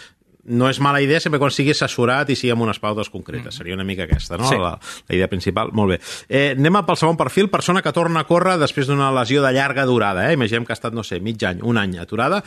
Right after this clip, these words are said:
Speaker 1: aquesta persona, per una lesió, la que sigui, com ha d'afrontar aquest retorn als entrenaments i, i potser a la competició no professional?
Speaker 2: Jo crec que una lesió de llarga durada, si parlem de, de quasi bé un any, eh,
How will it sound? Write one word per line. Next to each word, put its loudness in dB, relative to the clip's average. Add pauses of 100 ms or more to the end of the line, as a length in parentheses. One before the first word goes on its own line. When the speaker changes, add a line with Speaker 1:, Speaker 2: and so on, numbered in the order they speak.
(140)
Speaker 1:
aquesta -6
persona, 0 (200)
per -2
una 2
lesió, 0
la -4
que -10
sigui, 2 (220)
com 0
ha 4
d'afrontar -2 (140)
aquest -4
retorn 0
als 0
entrenaments 0
i, 0
i -6
potser -2
a 2
la 0
competició 0
no 2
professional? -8 (720)
Speaker 2:
Jo 0
crec 0
que 2 (320)
una 2
lesió 2
de 0
llarga 0
durada, 0
si -8
parlem -2
de, -2
de -8
quasi -4
bé 0
un 2
any, 0 (380)
eh, -4